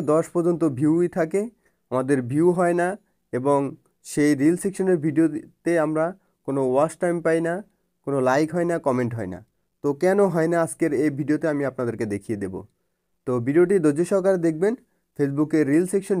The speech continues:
ভিডিও ভাইরাল করার জন্য আজকের এই ভিডিওটি খুবই গুরুত্বপূর্ণ, খুবই গুরুত্বপূর্ণ। তো ভিডিওটি ধৈর্য সহকারে দেখলে আপনাদের রিল সেকশনের ভিডিও ভাইরাল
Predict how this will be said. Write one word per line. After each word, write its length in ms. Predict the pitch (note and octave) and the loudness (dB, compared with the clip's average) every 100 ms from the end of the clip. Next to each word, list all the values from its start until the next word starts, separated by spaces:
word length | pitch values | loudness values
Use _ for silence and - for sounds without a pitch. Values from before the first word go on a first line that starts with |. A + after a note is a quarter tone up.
| C3+ | 0
ভিডিও 180 | C3+ C#3+ | 0 0
ভাইরাল 240 | C#3 C3 D3 | 0 -2 -2
করার 200 | E3 E3 D#3+ | 0 0 0
জন্য 160 | F3+ G3 A3+ - _ - | -2 -2 -6 -12 _ -10
আজকের 280 | C3+ - E3 D#3 | -8 -2 0 2
এই 60 | C#3 | 0
ভিডিওটি 360 | C3+ D#3 D#3 F#3+ G#3 _ _ | 0 0 0 -4 -6 _ _
খুবই 180 | - C#3 B2+ | -4 -2 0
গুরুত্বপূর্ণ, 560 | D3+ E3+ F3+ E3+ F3+ F3+ F#3 G3+ _ _ - | 2 2 0 0 0 0 -2 -6 _ _ -4
খুবই 180 | D3+ E3 | 0 2
গুরুত্বপূর্ণ। 480 | D3 D3 C#3 A2 G2+ F2 G#2 _ _ - | 2 0 -4 -6 -6 -10 -16 _ _ -8
তো 60 | A#2+ A#2 | -6 -2
ভিডিওটি 260 | C#3+ D#3 F3 | 0 0 0
ধৈর্য 180 | D3 C#3+ F3 | 0 0 -2
সহকারে 240 | F#3 F3+ D#3 | 0 0 0
দেখলে 180 | D#3 F#3 D#3+ | -2 0 0
আপনাদের 320 | E3 D3 C#3 C#3 - _ _ | -2 -2 -2 -4 -10 _ _
রিল 140 | C#3 E3+ | -2 0
সেকশনের 340 | F#3+ F#3 F#3+ F3+ | 0 0 0 0
ভিডিও 160 | C#3+ D3+ D3+ | 2 0 0
ভাইরাল 200 | C#3+ | -2